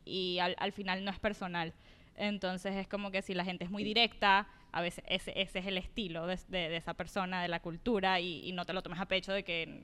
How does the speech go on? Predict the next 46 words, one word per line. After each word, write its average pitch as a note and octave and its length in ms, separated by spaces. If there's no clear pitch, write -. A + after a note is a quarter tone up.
que D3+ 320
te - 60
están E3+ 240
siendo E3 260
muy E3+ 180
directo F3 340
y E3+ 40
te E3+ 60
están E3+ 160
diciendo D#3+ 240
que E3+ 60
no E3+ 60
estás F3 140
haciendo E3+ 180
el - 40
trabajo D#3 280
bien. F#3 240
A - 40
lo D#3 80
mejor D#3+ 180
esa E3+ 140
es - 60
su G#3+ 80
manera F3 420
de G#3 200
ayudarte, E3+ 680
¿sabes? G3+ 320
Como F#3 260
que F3+ 180
es F#3+ 240
como A3+ 160
que G#3 100
no G3+ 100
te G#3+ 100
tomes C4+ 180
las A#3+ 80
cosas G#3 200
a B3+ 80
pecho B3+ 240
y C#4 40
trata G3 260
de G#3+ 60
entender F#3 460
de G#3+ 100
dónde A3+ 280
vienen C4+ 380